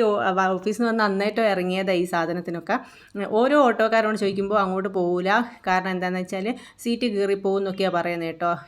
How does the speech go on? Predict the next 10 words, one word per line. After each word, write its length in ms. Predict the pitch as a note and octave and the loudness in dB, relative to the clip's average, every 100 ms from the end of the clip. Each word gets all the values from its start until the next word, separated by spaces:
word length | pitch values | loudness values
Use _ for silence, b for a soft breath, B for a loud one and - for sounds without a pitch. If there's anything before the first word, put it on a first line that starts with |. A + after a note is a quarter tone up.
| A#3 | -8
നമ്മളെ 300 | F#3+ F#3 F#3+ | -4 -2 -2
അക്വേറിയം 400 | F#3+ F#3+ G3+ G3+ | -2 -2 -2 -2
വെച്ചാൽ 300 | G3 G3 G3+ B3+ B B | -4 -4 -4 -4 B B
അവസാനം 420 | E3+ D#3+ E3+ F3+ | -2 -2 -2 -4
കുറേ 240 | G3+ F#3 F3+ F3 | -2 -2 -2 -2
കഷ്ടപ്പെട്ടതിന് 680 | F3+ F#3 - F#3+ F#3+ F#3 F#3+ | -4 -6 -6 -8 -6 -6 -6
ശേഷം 300 | F#3 F3+ G3 | -6 -6 -6
ഇതാണ് 320 | G#3 G3+ G3+ G3 | -4 -2 -2 -2
നമ്മളെ 300 | A3 A#3 C4+ | -2 0 0
അക്വേറിയം. 540 | C4 C#4+ C#4 A3 F3+ | 0 0 2 2 0